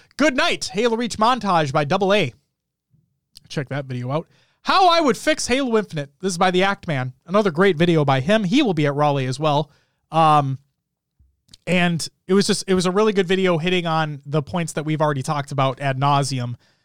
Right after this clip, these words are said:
but just really good, um, level-headed talk about that.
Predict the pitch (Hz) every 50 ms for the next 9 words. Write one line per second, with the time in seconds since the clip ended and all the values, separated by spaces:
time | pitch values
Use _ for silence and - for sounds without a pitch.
0 | _ _ _ - 156 151 127 - _ 170 180 165 - - - _ _ _ _ _
1 | _ _ _ 175 165 208 208 208 208 190 143 180 180 185 180 175 160 - _ _
2 | _ _ _ _ _ _ _ _ 160 156 151 147 143 139 135 131 127 123 117 _
3 | _ _ _ _ _ _ _ _ _ _ _ _ _ _ _ _ _ _ 156 185
4 | 208 202 202 185 165 180 175 175 170 156 147 156 _ _ _ _ _ _ _ -
5 | 190 170 156 156 - - - 147 143 135 139 147 139 143 131 123 123 - -